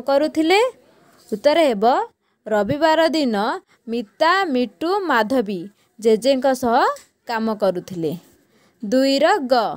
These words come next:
ମିଟୁ କେଉଁ ଶ୍ରେଣୀରେ ପଢ଼େ? ଉତ୍ତର ହେବ, ମିଟୁ ପଞ୍ଚମ ଶ୍ରେଣୀରେ ପଢ଼େ। ଦୁଇର ଘ, ମିତାକୁ କେଉଁ ଋତୁ ଭଲ ଲାଗେ?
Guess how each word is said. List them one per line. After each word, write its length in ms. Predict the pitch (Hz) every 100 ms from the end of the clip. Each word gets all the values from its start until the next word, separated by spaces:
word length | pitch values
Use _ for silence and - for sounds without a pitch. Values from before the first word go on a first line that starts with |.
| 202 _ _ _ -
ମିଟୁ 300 | 240 247 311 320
କେଉଁ 220 | 247 220 254
ଶ୍ରେଣୀରେ 500 | 302 285 294 320 330
ପଢ଼େ? 420 | 339 311 339 403 494 466 _ _ _ -
ଉତ୍ତର 300 | 208 - 262
ହେବ, 240 | 269 226 233 330 508 - _ _ -
ମିଟୁ 280 | 240 240 339
ପଞ୍ଚମ 520 | 359 240 226 233 311 311
ଶ୍ରେଣୀରେ 520 | 294 247 233 220 269 415 587 _ _ -
ପଢ଼େ। 340 | 208 202 175 110 - _ _ _ _ _ _ _ _
ଦୁଇର 460 | 226 214 294 277 269 381 480 226
ଘ, 100 | 196 247 196 170 - _ _ _ _ _ -
ମିତାକୁ 460 | 247 254 294 302 330
କେଉଁ 320 | - 233 247
ଋତୁ 260 | 302 294 330
ଭଲ 220 | 311 330 330
ଲାଗେ? 360 | 339 339 381